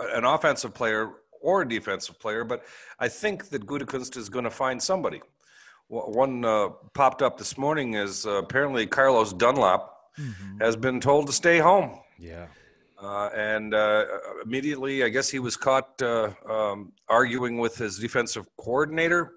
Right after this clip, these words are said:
Speaker 1: being held back by his line coach. After the game, he listed his house <laughs> on Twitter.
Speaker 2: Mm.
Speaker 1: Um,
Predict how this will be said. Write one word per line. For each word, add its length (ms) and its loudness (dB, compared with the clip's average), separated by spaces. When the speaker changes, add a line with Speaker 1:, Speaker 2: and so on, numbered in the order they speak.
Speaker 1:
being 260 -8
held 300 0
back 320 0
by 140 2
his 180 -4
line 320 -2
coach. 460 -2
After 320 0
the 100 -6
game, 420 -2
he 160 -8
listed 420 -4
his 160 -4
house 560 4
<laughs> 180 -20
on 260 -2
Twitter. 420 0
Speaker 2:
Mm. 240 -8
Speaker 1:
Um, 420 -6